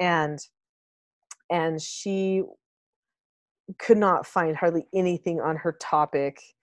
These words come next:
Number one, that wasn't biased, and number two, that even gave any breadth of information. And sh-, and she's like, "I'm just gonna have to grab two dumb things out of the database and then go to Google for the rest, 'cause this is ridiculous." So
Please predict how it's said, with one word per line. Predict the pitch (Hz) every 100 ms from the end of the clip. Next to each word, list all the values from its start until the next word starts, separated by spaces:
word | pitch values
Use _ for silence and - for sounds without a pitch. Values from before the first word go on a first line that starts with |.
| _ _ -
Number | 190 185
one, | 175 185 180
that | 156
wasn't | 170 160 156 165
biased, | 156 147 151 147 147 - -
and | 180 180
number | 175 165 156
two, | - 208 185 175 170 160 - - - -
that | 165 160 - - _
even | 202 190 175 175
gave | 165 165
any | 160 185 175
breadth | 156 185 175 170 160
of | 160 156
information. | 151 147 156 151 151 151 - 151 151 135
And | 160
sh-, | - -
and | 185 175
she's | 185
like, | 170 160 202
"I'm | 220
just | 214 -
gonna | 190
have | 180 -
to | 165
grab | 170 160 -
two | 214
dumb | 170 170 160
things | 165 160
out | 160 147
of | 147
the | 151
database | 143 143 143 -
and | 147
then | 147
go | 151 139
to |
Google | 135 135 143 135
for | - 143
the | 131
rest, | 135 131 - -
'cause | 143 - - - - - -
this | 175 -
is | 151 156
ridiculous." | 151 160 165 156 135 123
So | - 196